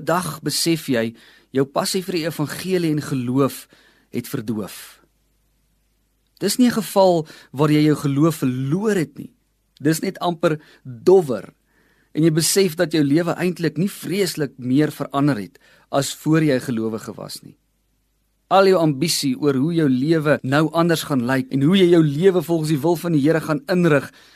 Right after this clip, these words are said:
dis weg. Of dis ten minste vir 'n oomblik in die kas gebere. Nou niks het regtig verander nie. Jy besef dat jou geloof eintlik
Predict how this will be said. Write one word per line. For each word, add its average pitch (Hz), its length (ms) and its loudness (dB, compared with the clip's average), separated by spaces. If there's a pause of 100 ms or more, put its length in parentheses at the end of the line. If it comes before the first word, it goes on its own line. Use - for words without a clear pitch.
(640)
dis 120 160 -12
weg. - 420 -4 (640)
Of - 360 -6
dis 127 160 -8
ten 139 140 0
minste 131 440 0 (480)
vir - 160 -8
'n 139 100 -6
oomblik 143 280 0
in 143 60 -2
die 135 80 -2
kas 135 260 -2
gebere. 90 520 -10 (640)
Nou 170 120 -2
niks 269 160 0
het 240 100 -4
regtig 196 320 -2
verander 208 380 -2
nie. 156 100 2
Jy 156 120 2
besef 170 400 -6
dat 175 160 -10
jou 165 140 -4
geloof 147 360 -4
eintlik 127 440 -6